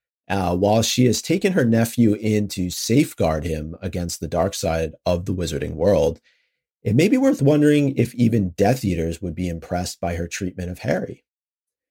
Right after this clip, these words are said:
She imprisoned him underneath the stairs, made him a servant to other members of the family, and allowed him to be shamed,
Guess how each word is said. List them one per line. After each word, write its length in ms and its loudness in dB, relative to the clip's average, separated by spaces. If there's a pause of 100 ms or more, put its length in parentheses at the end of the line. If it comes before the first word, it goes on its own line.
(360)
She 440 2
imprisoned 760 2
him 460 -2
underneath 420 -2
the 60 -14
stairs, 720 -8 (140)
made 260 2
him 120 2
a 40 0
servant 520 0
to 440 0 (400)
other 220 4
members 420 2
of 240 -2
the 80 -6
family, 640 -4 (120)
and 320 0
allowed 380 2
him 220 -4
to 140 -4
be 160 -4
shamed, 680 -2